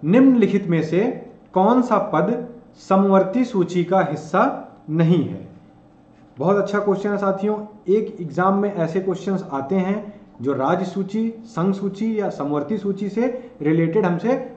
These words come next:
पूछ लेता है। तो आइए आज हम एक question के द्वारा जितने भी इससे question बन सकते हैं जो exam में, exam के purpose से महत्वपूर्ण है, उनको हम कर लेते हैं।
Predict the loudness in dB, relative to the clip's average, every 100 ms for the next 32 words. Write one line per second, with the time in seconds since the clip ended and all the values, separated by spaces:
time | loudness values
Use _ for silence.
0 | -4 2 4 2 -4 -4 -8 -10 -14 -20
1 | -14 -8 0 2 4 4 4 0 -10 -8
2 | -4 0 0 4 2 4 0 0 -2 0
3 | 0 0 -2 -12 -20 -20 -20 -20 -20 -20
4 | _ -12 0 4 6 4 2 -6 -16 -4
5 | 0 2 4 2 0 -2 -2 -2 -2 0
6 | 0 0 -4 -4 -4 -2 0 0 0 -2
7 | -2 -4 -8 -14 -14 -4 0 0 0 -4
8 | -4 -4 -4 -4 -4 -6 -4 -2 -2 -2
9 | -4 0 0 0 -8 -10 -2 0 0 -4
10 | -10 -14